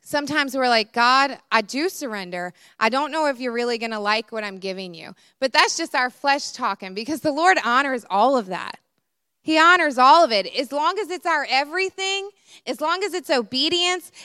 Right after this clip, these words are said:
as long as it's sacrifice, he's like, "I'm gonna use that.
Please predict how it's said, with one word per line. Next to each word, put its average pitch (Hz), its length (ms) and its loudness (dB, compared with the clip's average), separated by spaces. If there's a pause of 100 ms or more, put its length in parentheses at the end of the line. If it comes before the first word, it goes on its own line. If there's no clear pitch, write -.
as 233 160 -6
long 320 220 0
as 349 100 -4
it's 269 180 -10
sacrifice, 339 920 0 (180)
he's 294 160 -8
like, 254 180 0
"I'm 277 220 0
gonna 262 160 -6
use 190 300 -8
that. 151 320 -12